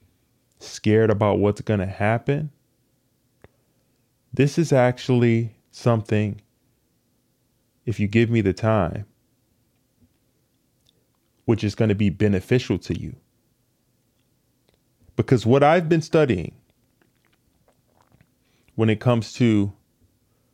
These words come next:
personal growth, development, focusing on the present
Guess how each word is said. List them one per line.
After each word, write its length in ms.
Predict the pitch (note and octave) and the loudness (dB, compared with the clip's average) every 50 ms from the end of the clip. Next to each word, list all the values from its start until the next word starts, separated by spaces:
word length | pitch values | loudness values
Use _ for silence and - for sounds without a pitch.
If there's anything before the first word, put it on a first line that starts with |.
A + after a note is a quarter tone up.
| _ _ _ _ _ _ _ _ _ _ _ - | _ _ _ _ _ _ _ _ _ _ _ -6
personal 420 | - - C#3+ C3 - C#3+ C3 B2 | -2 0 0 0 0 0 0 0
growth, 420 | A2 A#2+ A#2+ G#2+ E2+ - - - - _ _ - | 2 2 2 2 0 -2 -6 -14 -20 _ _ -2
development, 640 | G#2 G2 F#2+ A2 A2+ A#2 A2 - - - - - - _ _ _ _ _ _ _ _ _ _ _ _ _ _ _ _ _ _ _ _ _ _ _ _ _ _ _ _ _ _ _ _ _ _ _ _ _ _ _ _ _ | -2 0 2 2 2 2 0 -2 -4 -8 -10 -12 -16 _ _ _ _ _ _ _ _ _ _ _ _ _ _ _ _ _ _ _ _ _ _ _ _ _ _ _ _ _ _ _ _ _ _ _ _ _ _ _ _ _
focusing 640 | - - - C#3 C#3 C3 C3 B2+ - - B2 A#2 | -6 0 0 0 2 2 -2 -2 0 0 0 2
on 180 | A2+ A2+ A2+ G#2+ | 2 2 2 2
the 80 | G#2 F#2 | 0 -2
present 580 | - - - C3 A#2+ A2+ G#2 F#2+ E2+ - - | -2 0 0 2 2 2 0 -4 -8 -8 -10